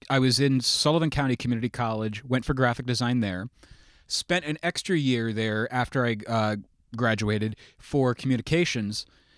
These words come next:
Then I arrived in Oswego in fall of twenty ten, which is eleven years ago now, almost eleven, and that makes me feel old. With that, I ended up going back for graphic design because I loved it.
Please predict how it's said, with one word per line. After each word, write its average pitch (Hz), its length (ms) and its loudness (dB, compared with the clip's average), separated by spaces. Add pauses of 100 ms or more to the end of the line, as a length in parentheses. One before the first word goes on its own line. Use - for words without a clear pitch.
(160)
Then 185 360 -2
I 170 160 -2
arrived 147 520 2
in 135 100 0
Oswego 113 680 -2
in 107 480 -2 (320)
fall 151 480 2
of 135 80 -2
twenty 131 260 2
ten, 110 400 0
which 110 340 -2 (320)
is 92 120 -10
eleven 131 480 0
years 147 260 2
ago 104 220 0
now, 92 420 -2
almost 160 400 4
eleven, 92 420 -2 (400)
and 104 140 -2
that 131 160 -2
makes 110 240 -2
me 98 80 -2
feel 107 220 -2
old. 95 400 -8 (480)
With 131 360 4
that, 120 380 0 (580)
I 139 260 2
ended 135 240 2
up 123 40 -6
going 127 220 2
back 110 300 -2
for 113 180 -8
graphic 147 320 -2
design 95 280 -10
because 123 220 -8
I 151 60 -4
loved 160 400 -2
it. - 180 -16